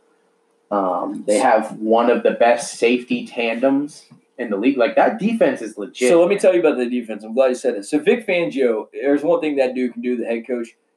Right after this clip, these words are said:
Speaker 2: is put together defense. So this is what I wanna tell you. That, uh, the Broncos held eight of their last twelve opponents to twenty points or less. And they will definitely be tested early this year because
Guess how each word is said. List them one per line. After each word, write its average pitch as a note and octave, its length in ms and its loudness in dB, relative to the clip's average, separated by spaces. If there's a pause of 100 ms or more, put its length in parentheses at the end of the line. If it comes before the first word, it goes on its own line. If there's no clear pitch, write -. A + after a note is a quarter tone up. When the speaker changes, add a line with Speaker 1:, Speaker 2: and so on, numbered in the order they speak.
Speaker 2:
is - 100 -20
put B2 140 -12
together A2+ 200 -4
defense. G2+ 480 -12 (200)
So C3+ 100 -8
this C#3 80 -2
is - 60 -4
what C#3 100 4
I B2+ 60 2
wanna A#2 100 0
tell A2 160 -2
you. D#2+ 100 -10 (1080)
That, B2 420 2 (520)
uh, A2+ 580 4
the B2+ 80 -12
Broncos F3+ 440 2
held D3+ 280 2 (100)
eight G#3 300 -2
of D3 100 -2
their D3 120 -2
last C#3+ 360 -2
twelve E3+ 480 2
opponents C3 520 -6
to A2 120 -20
twenty D3 320 -6
points C#3 300 -10
or A2+ 80 -12
less. - 520 -18 (540)
And B2+ 360 0
they D#3+ 160 2
will F#3 200 0
definitely E3+ 400 0
be D3 120 0
tested C#3+ 360 0
early C3 240 -2
this A2+ 220 -6
year A2 140 -6
because A2+ 760 0